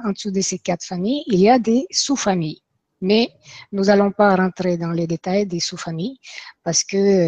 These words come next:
euh, ça sert à rien, parce que c'est trop compliqué et, euh, moi-même, je les connais pas. Mais on va,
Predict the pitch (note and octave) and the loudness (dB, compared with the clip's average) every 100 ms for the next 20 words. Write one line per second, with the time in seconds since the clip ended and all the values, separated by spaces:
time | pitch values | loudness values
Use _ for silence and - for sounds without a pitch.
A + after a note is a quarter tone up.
0 | D#3+ - D#3+ - E3 D#3+ D#3+ E3+ G#3 G#3+ | 0 -4 -6 -4 -2 -2 -2 -2 -4 -4
1 | F#3 - E3+ - E3 - G3+ - F#3 - | -6 -4 2 2 0 -8 -8 -4 -6 -6
2 | - F3 F#3+ A3+ F#4+ A#3+ F3+ E3 D#3 D3+ | -10 -2 0 0 -2 0 2 2 0 -2
3 | - - G3 G3 G3 G#3 E3+ F3+ F#3 E3+ | -12 -4 0 2 2 0 -2 0 0 -2
4 | D#3+ F3 G#3 G3+ G3 F#4 B3 G3+ G#3+ A#3 | -4 -2 0 2 0 0 -2 -2 0 0